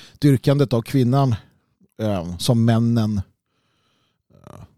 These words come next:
till del ägnar sig åt är extremt positiv.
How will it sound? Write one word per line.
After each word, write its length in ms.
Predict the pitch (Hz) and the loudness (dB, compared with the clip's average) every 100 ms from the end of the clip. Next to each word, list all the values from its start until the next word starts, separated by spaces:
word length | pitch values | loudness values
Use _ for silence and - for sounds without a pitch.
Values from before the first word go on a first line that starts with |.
| - | -6
till 120 | 139 | -2
del 160 | 123 123 | 0 2
ägnar 300 | 135 127 151 | 2 2 2
sig 200 | - 117 | 2 0
åt 380 | 69 - - - | -2 -12 -18 -14
är 400 | - 101 98 87 - _ _ _ | -8 -6 -4 -6 -10 _ _ _
extremt 420 | 107 - 107 101 | -8 -6 -4 -6
positiv. 580 | - 160 - - - - | -2 -4 -4 -8 -10 -14